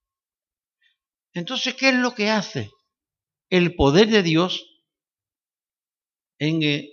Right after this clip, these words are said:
en Romanos uno dieciséis? El evangelio yo no me avergüenzo de, porque es poder de Dios para transformar mi manera de ver, de entender las cosas.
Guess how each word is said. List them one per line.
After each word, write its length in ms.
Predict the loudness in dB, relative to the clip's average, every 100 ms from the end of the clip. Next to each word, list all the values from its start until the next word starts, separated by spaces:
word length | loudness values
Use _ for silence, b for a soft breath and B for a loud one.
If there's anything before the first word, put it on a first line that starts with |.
| _
en 360 | -6 -6 -6 _ -14
Romanos 640 | -4 0 0 0 -6 -10 _
uno 500 | -2 0 -2 -4 -8 _
dieciséis? 800 | -10 -10 -8 -8 -6 -8 -14 -20 _ _ _ _ b b -4
El 180 | 0 2
evangelio 540 | 2 0 0 0 0
yo 120 | 0
no 100 | -4
me 80 | -4
avergüenzo 440 | -4 -4 -6 -4
de, 100 | -4
porque 420 | -2 -6 -6 -4 -4
es 340 | -6 -14 _ _
poder 400 | -4 0 0 0
de 120 | -2
Dios 440 | -2 -4 -6 -10 -20 _ _ _ _
para 300 | -10 -10 -10
transformar 760 | -8 -6 -6 -8 -8 -8 -12 _ _ _ _ _ _ _ _ _ -2
mi 160 | 2 4
manera 480 | 4 2 2 -2 -6 _
de 200 | -14 -6
ver, 340 | 0 2 0 -6 -20
de 140 | -8 -6
entender 500 | -6 -8 -8 -6 -6
las 160 | -8
cosas. 560 | -12 -10 -12 -12 -18